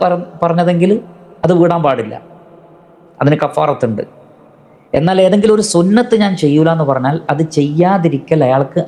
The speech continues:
അനുവദനീയമാണ്. പക്ഷെ അത്തരം നേർച്ചകൾ കറാഹത്താണ്. ഇനി അയാൾ അത് ചെയ്താൽ പോലും കഫാറത്തുണ്ട്. ശരിക്കും ശ്രദ്ധിക്കുക.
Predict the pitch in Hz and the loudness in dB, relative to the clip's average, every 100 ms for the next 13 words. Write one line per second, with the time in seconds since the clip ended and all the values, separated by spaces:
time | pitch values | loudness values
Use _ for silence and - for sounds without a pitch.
0 | 127 127 160 180 156 123 117 110 113 - | 0 2 2 2 0 0 -2 -2 -6 -12
1 | - - - 113 135 120 135 139 123 117 | -20 -14 -8 -4 -4 -2 -2 0 0 0
2 | 117 131 156 202 - - - - - - | 0 0 0 -2 -12 -20 -20 -20 -10 -4
3 | 117 131 139 131 117 113 117 - - - | 0 0 0 0 0 0 -4 -12 -20 -20
4 | - - 165 208 214 196 208 214 190 - | -14 -2 0 2 2 2 2 0 -2 -4
5 | 156 160 180 185 196 220 254 - - 165 | 0 2 4 2 2 0 -2 -4 0 2
6 | 185 214 175 - 143 127 - 98 - - | 2 0 -2 -2 -2 -2 -4 -10 -12 -20
7 | - - - - - - _ _ _ _ | -20 -20 -20 -20 -20 -20 _ _ _ _
8 | _ _ _ _ _ - 135 143 165 - | _ _ _ _ _ -6 -6 -2 -2 -2
9 | 113 113 117 | -2 -4 -4